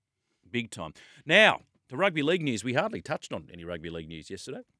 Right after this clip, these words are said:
This is interesting. Brisbane Broncos fans. Kevy Walters has revealed Selwyn Cobbo could make a shock positional switch from the wing to the centres to replace the departing Herbie Farnworth.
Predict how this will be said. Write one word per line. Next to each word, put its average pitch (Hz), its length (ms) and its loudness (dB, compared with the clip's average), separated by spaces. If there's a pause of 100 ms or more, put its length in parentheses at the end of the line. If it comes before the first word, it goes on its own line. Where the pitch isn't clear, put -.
(460)
This 185 180 6
is 160 140 2
interesting. 123 420 2
Brisbane 120 280 2
Broncos 151 360 4
fans. 107 220 0
Kevy 233 280 2
Walters 151 480 6
has 131 180 2
revealed 151 400 2
Selwyn 202 560 4
Cobbo 131 800 0 (920)
could 139 120 -14
make 143 180 0
a 190 60 -2
shock - 300 0
positional 120 480 -2
switch - 520 -6
from 113 240 -4
the 101 60 2
wing 120 200 0
to 110 80 0
the 92 120 -2
centres 117 300 -2
to 98 120 -6
replace 107 520 -2 (580)
the 95 60 -10
departing 107 460 2
Herbie 101 240 0
Farnworth. 139 540 -8